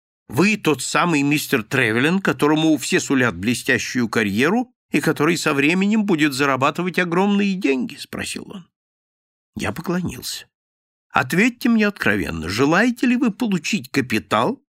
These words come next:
при помощи которого могли бы сейчас осуществить свои мечты?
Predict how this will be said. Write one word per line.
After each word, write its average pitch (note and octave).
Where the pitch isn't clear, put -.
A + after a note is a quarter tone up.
при C#3+
помощи C3+
которого B3+
могли G3+
бы A#3+
сейчас C3+
осуществить A3
свои B3
мечты? -